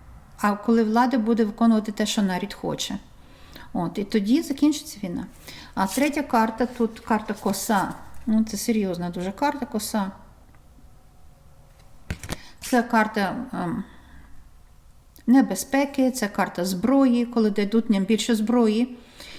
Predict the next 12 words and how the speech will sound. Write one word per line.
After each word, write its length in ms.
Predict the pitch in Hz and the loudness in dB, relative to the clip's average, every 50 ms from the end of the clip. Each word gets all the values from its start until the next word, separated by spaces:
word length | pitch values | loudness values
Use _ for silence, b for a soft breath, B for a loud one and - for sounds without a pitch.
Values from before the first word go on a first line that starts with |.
| B B | B B
І 80 | - | 2
варіантів 520 | 226 226 254 262 277 294 302 277 277 240 - | 4 6 6 6 6 6 6 4 2 0 0
тут 180 | - 240 226 | 0 2 4
немає. 380 | 240 226 220 196 185 165 160 - - | 6 6 6 4 2 0 -2 -4 -4
Чи 180 | - - 302 | -2 2 4
в 40 | 285 | 6
нас 280 | 254 233 214 226 - - | 6 6 6 4 2 0
є 100 | 196 190 | -2 -2
зброя, 440 | 196 190 233 247 269 269 247 226 226 | 0 2 2 4 4 6 4 4 6
наша 760 | 214 220 233 254 254 247 240 233 226 220 - - 208 202 202 208 | 6 6 8 8 8 6 6 6 4 2 0 -2 -2 -2 0 -2
зброя, 540 | 190 185 214 208 196 185 185 185 170 175 | -2 -2 0 0 2 2 2 2 0 -2
чи, 320 | 175 - - 240 233 226 | -2 -2 2 2 2 2